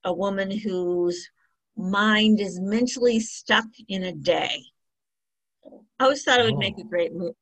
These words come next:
Speaker 1: movie. But if, but if I had to talk about a genre or a, or a series of, of books, um,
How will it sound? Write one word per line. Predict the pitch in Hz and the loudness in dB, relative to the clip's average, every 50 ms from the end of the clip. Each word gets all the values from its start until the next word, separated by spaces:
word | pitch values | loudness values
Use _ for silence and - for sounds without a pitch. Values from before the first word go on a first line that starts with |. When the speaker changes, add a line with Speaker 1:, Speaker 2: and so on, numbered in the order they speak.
| - | -4
Speaker 1:
movie. | 202 208 185 170 170 - - - - - 220 - - - - - - _ _ | -2 -2 0 -2 -2 -4 -6 -8 -10 -10 -12 -16 -20 -20 -20 -20 -20 _ _
But | 226 240 | 4 6
if, | 254 254 254 - _ _ | 6 4 4 0 _ _
but | 233 214 269 277 | -2 0 0 2
if | 311 320 - | 0 0 -2
I | - 1077 1077 - 554 - | -4 -4 -4 -2 0 0
had | 427 427 | 0 0
to | - 226 220 | -2 -6 -4
talk | - - - 247 247 247 - 262 | -2 2 4 4 4 2 0 -2
about | 220 220 208 196 196 - 120 - - _ _ _ _ _ _ _ _ _ _ _ _ _ _ _ _ - | 0 2 2 4 4 2 2 0 -6 _ _ _ _ _ _ _ _ _ _ _ _ _ _ _ _ -4
a | 196 196 | -2 -2
genre | 190 185 180 180 220 214 220 226 240 240 233 220 214 196 190 185 175 143 | -2 -2 0 4 6 6 8 8 6 6 6 4 4 4 2 2 0 0
or | 135 - - - - 87 | -2 -2 0 0 0 0
a, | 87 90 - _ - | 0 -2 -4 _ -12
or | 180 175 - - | -12 -12 -12 -12
a | 139 | -14
series | 135 143 - - - - 285 285 294 294 285 247 214 185 196 | -14 -14 -14 -14 -10 -8 -6 -4 -2 -2 -2 -2 -2 -2 -4
of, | 180 170 165 151 - _ _ | -4 -6 -6 -10 -20 _ _
of | - 180 175 175 170 170 165 - _ | -6 -4 -4 -4 -4 -6 -12 -10 _
books, | - 214 202 196 180 - - - - - _ _ _ - - - - _ _ _ _ | -2 0 0 0 -2 -6 -12 -20 -20 -20 _ _ _ -20 -20 -20 -20 _ _ _ _
um, | - 196 185 180 180 180 | -6 -4 -4 -4 -6 -8